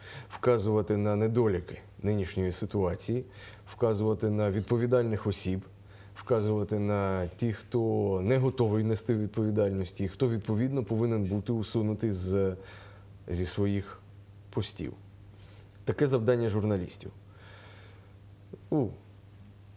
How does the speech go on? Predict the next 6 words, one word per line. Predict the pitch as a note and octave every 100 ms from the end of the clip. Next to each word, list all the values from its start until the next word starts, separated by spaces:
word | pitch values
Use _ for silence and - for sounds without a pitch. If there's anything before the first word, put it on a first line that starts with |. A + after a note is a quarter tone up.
| -
є | D3+ C3+
журналістика, | A2+ A2+ F#2 F2 - F2
звичайно, | F#2 F#2 G#2+ G2 F#2 F2+ F2
шоу-бізнесова, | - - G2 F2 F#2+ F2+ F2 - D#3 C3
є | G#2 G#2+
журналістика, | G2 F#2 E2+ E2+ - - - C#2+ A1+